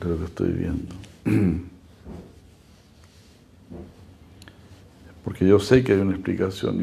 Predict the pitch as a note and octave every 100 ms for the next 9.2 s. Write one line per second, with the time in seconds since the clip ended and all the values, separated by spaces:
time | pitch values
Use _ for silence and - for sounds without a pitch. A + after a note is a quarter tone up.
0 | F2+ G#2 - G#2+ C#3 C#3 C3+ A#2+ F2+ -
1 | - - - - - - - - - -
2 | - - - - - - - - - -
3 | - - - - - - - G2+ G#2+ G#2+
4 | G#2 G2+ G2 G#2+ G#2+ G2 G2 G2 F#2+ F#2+
5 | - A#2 A2+ G#2 G2+ G#2+ G#2+ G#2+ A2 G#2+
6 | - G2 G2 G2 B2 F#2 F2+ F2+ F#2 -
7 | - - - - - - - - C2 B1+
8 | - - - - G2 F#2+ F2+ F2+ - -
9 | F2 E2+